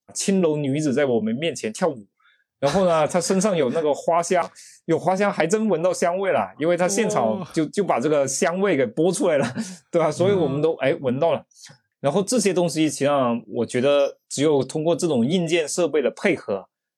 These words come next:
Speaker 1: 我们才能更沉浸式的去体验到这个元宇宙的感受。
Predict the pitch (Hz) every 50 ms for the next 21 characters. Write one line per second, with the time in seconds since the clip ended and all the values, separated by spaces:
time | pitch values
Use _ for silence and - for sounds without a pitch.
0 | _ _ _ _ - 123 117 117 127 113 110 - 127 120 123 131 131 135 143 113
1 | - - - _ _ _ _ - 226 190 151 117 - - 110 117 120 - 196 180
2 | 147 131 151 147 131 113 - - 143 131 117 104 - _ _ - - - 120 107
3 | 120 131 147 147 147 135 120 110 139 127 117 113 110 104 98 101 104 113 135 143
4 | 135 117 - 143 131 117 113 - - 104 92 - - - - -